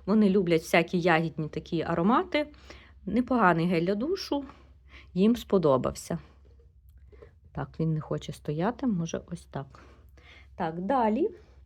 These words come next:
Ще, е, в мене закінчилась ось така трояндова водичка від Фармасі. Е, я її використовувала як тонік.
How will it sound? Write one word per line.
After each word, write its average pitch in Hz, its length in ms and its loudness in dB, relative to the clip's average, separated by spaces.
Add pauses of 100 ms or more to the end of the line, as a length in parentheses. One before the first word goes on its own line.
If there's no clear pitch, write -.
(680)
Ще, 233 460 -2 (100)
е, 175 160 0
в 170 60 0
мене 202 280 2
закінчилась 180 640 0
ось 190 120 -4
така 185 300 -2 (440)
трояндова 190 600 4
водичка 175 480 0
від 151 160 -6
Фармасі. 370 640 2 (560)
Е, 180 120 2
я 233 220 4
її 202 160 4
використовувала 175 720 2
як 170 320 0
тонік. 254 600 0